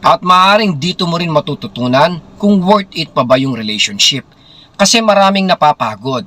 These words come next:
maraming sumusuko, pero nagkakaayos pa rin naman. Pero hindi ko po sinasuggest, mga kapatid, na ito po ay i-push mo. Pagka naramdaman niya at sinabi niya sa'yo na siya po ay pagod na,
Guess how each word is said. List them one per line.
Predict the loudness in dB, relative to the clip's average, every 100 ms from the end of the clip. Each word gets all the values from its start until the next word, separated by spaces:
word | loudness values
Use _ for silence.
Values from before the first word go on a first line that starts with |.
| -12 -14
maraming | -4 -2 0 0
sumusuko, | 0 -2 -2 -4 -6 0 -2 -2 _ _ _ -2
pero | 0
nagkakaayos | 0 0 0 0 -2 0 -2
pa | 0 -2
rin | 0
naman. | -2 -2 -4 -12 -20 -20 -20 -6
Pero | -2
hindi | 0 0 0 -4
ko |
po | -4 -2
sinasuggest, | -2 -2 -4 -6 -2 -2 0
mga | -2 0 -2
kapatid, | -2 -2 -2 -6 -18 -14 -4
na | -4
ito | -4 -10
po | -8 -6
ay | -2 -4 -6
i-push | -8 -6 -2
mo. | -2 -2 -6 -18 -2 0
Pagka | 2 2
naramdaman | 4 2 2 2 0 0
niya | 0 0
at | 0 -4
sinabi | -2 -4 -4 -2
niya |
sa'yo | -2 -2 -6 -14 -20 -20 -20 -6
na |
siya | -2 -2 -2
po | -2
ay | -2
pagod | 0 -2 -2
na, | 0 0 0